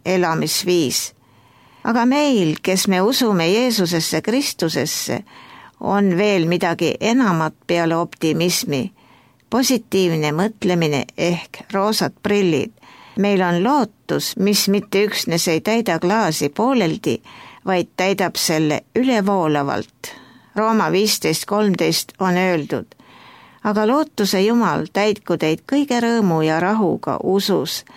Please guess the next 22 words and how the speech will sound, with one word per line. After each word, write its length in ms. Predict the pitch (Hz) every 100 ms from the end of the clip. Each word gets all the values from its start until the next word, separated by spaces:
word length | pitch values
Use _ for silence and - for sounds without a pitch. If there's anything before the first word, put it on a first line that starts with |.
| - - - _
et 220 | 202 202
teil 200 | 202 196
oleks 360 | 180 170 170 -
küllaga 520 | - 285 247 185 175
lootust 720 | 190 208 185 _ 156 160 - _
Püha 300 | 185 180 160
Vaimu 380 | 165 170 165 165
väes.“ 540 | 170 170 156 - - - - _ _ _ _ _ _ _ _ _ _ _ _ _
Mida 260 | 226 247
enamat 560 | 233 269 285 202 190 -
on 140 | 190
meil 340 | 185 180 180 170
veel 280 | 220 226 175
vaja, 380 | 196 190 156 165 - - - _
kui 200 | 185 180
meil 240 | 175 170
on 240 | 170 170 -
tema? 540 | 214 214 170 151 160 - _ _ _ _ _ _ _ _ _ _ _ - - -
See, 460 | - - 277 233 160
et 240 | - 196 -
ta 100 | 175
sai 300 | 190 170